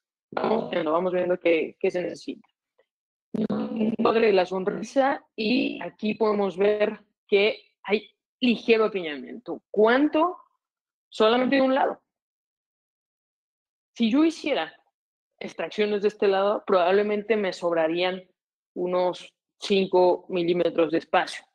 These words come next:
Por lo que este paciente tampoco tiene un componente o una, o no está,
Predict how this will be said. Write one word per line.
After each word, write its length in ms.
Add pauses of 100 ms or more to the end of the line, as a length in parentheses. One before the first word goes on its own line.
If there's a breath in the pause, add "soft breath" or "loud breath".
(880)
Por 160
lo 220
que 320 (240)
este 260
paciente 600
tampoco 920 (360)
tiene 640 (420)
un 720 (160)
componente 1120 (300)
o 140
una, 1000 (100)
o 120
no 140
está, 960